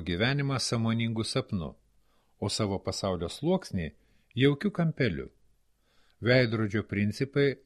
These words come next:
daro nors ir juntamą, bet vis dėlto nestiprų poveikį realybei. Dabar jūs susipažinsite su efektyvesniais metodais. Pagrindinis transurfingo įrankis yra tikslinė skaidrė,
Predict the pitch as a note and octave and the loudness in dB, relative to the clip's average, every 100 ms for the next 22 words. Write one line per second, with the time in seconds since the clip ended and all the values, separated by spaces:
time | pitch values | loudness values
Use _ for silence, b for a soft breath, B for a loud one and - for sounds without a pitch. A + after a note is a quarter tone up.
0 | _ F#2+ G#2 G2 G2 G2 G2 - G2+ F#2+ | _ -4 0 2 2 0 -2 -2 -6 -4
1 | G#2 B2+ C3 D#3 D#3 D3+ G#2 B2+ D#3+ D#3+ | -2 -2 0 0 0 -2 -2 -2 -2 0
2 | E3 D#3+ D3+ A#2+ - D3+ - D3 - G2 | -2 0 -2 -2 -2 -6 -4 -6 -2 -2
3 | F2+ F#2 G#2+ G#2 G#2 F#2 D#2 B1+ C2 - | -2 -2 -2 -2 0 -2 -6 -6 -10 -14
4 | _ _ _ b b b b b A#2+ F#3 | _ _ _ b b b b b 4 6
5 | A#3+ A3 - - G2+ F#2+ F2 F#2 - - | 8 4 2 -4 -4 -4 -2 -4 -6 -6
6 | G2 - D3 D3+ - D3+ - E3 - D3+ | -6 -4 -2 -2 -2 -4 -2 -4 -2 -2
7 | D3+ - E2+ D#2 F2 D2+ D2+ C2+ C2+ - | -2 -2 -4 -4 -6 -4 -6 -6 -8 -10
8 | - _ _ _ _ _ _ _ _ _ | -16 _ _ _ _ _ _ _ _ _
9 | _ _ _ _ - A#2+ D3+ F#3+ B3 A3 | _ _ _ _ 0 4 6 6 6 6
10 | - C3+ C3+ A2 D3 B2 B2 A2 A2 D3+ | 4 2 0 0 0 0 -2 0 0 2
11 | D3+ D3+ D3 C#3+ - B2+ B2 A#2 - A#2+ | 2 2 0 -2 -2 -2 -2 -2 -4 -6
12 | B2 A#2 - - A#2+ G#2 F2+ | -4 -2 -2 0 0 0 -2